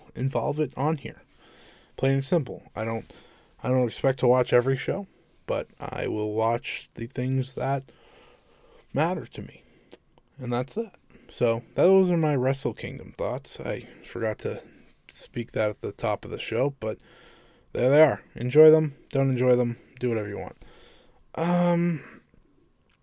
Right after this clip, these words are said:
we're going to save the predictions for last. Uh, so let's talk A E W New Year's Bash.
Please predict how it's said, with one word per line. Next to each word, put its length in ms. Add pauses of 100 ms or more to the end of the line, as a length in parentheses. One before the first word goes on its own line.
we're 160
going 200
to 120
save 800 (480)
the 80
predictions 680
for 200
last. 520 (400)
Uh, 340 (840)
so 220
let's 500
talk 720 (1300)
A 60
E 240
W 580
New 160
Year's 320
Bash. 540